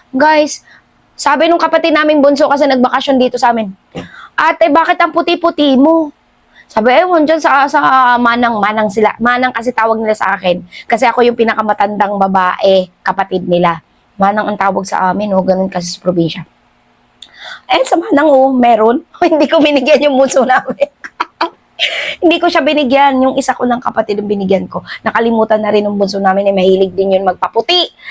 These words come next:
Guys, sinasabi ko sa inyo, kung kayo'y may problemang ganito, eto gamitin nyo. At kapag may problema kayong ganito, etong sabon ang gamitin nyo, guys. Nakakatuyot din ito ng pimples.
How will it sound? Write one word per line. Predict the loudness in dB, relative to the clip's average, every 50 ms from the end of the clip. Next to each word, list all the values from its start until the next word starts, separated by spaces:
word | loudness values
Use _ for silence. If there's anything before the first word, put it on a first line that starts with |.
| -10 -8 -8 -8 -10 -8 -2
Guys, | 2 2 4 4 4 2 2 0 0 0
sinasabi | 2 2 2 0 0 0 0 2 0
ko | 0 0 -2 -2
sa | 0 0 0
inyo, | 0 0 0 2 2 2 2 0 -2
kung | -4 -4 -2 0
kayo'y | 0 2 2 2
may | 2 2 0 0
problemang | 0 -2 -2 0 2 2 2 2 2 -2 0
ganito, | 2 0 2 0 -2 0 2 2 2 2 2 0 -4 _ _ _ _ _ _ _ _ _ _ _ _ _ _ _ _ _ _ _ _ _ _ _ _ _ _ _ _ _ 0
eto | 2 2 4 2 2 2
gamitin | 2 2 2 2 0 0 0 0 0 2
nyo. | 0 -2 -2
At | -4 -6 -2
kapag | -2 -2 0 -2 -2
may | 0 0 -2
problema | 0 0 0 0 2 2 2 2 0 0
kayong | 2 2 2 2 2
ganito, | 2 2 2 0 -2 0 2 2 2 0 0 -6 _ _ _ _ _ -20 _ _ _ _ 0
etong | 0 2 2 2 0 2
sabon | 2 0 2 2 2
ang | 2 2
gamitin | 2 2 2 0 0 0 0 0 2
nyo, | 2 2
guys. | 2 4 2 2 0 -2 -8 -12 -18 -20 -20 _ _ -2
Nakakatuyot | 0 0 0 0 0 -2 -2 -2 0 -2 -2 -2 0 0 2 2 2 0 0 -2
din | -2 -2 -2
ito | -2 -4 -2 0 0
ng | 0 0 -2 -2
pimples. | -2 -2 0 -2 -2 0 0 2 2 2 0 -2 -4 -8